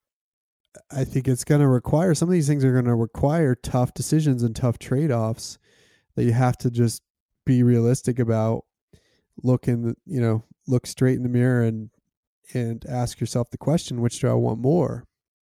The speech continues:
You know, for me, do I want a more rested being, or do I want the connection that comes from training with people that I love? And I don't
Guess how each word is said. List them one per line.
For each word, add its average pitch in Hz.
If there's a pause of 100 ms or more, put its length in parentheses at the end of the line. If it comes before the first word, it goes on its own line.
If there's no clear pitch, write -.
(800)
You 117
know, 113
for -
me, 139
do 120
I 110
want 120 (840)
a 120
more 117 (260)
rested 127 (840)
being, 117
or 123
do 117
I 110
want 113
the 113
connection 117
that 110
comes 107 (680)
from 110
training 113
with 107
people 110
that 104
I 104
love? 117 (2250)
And 120
I 135
don't 147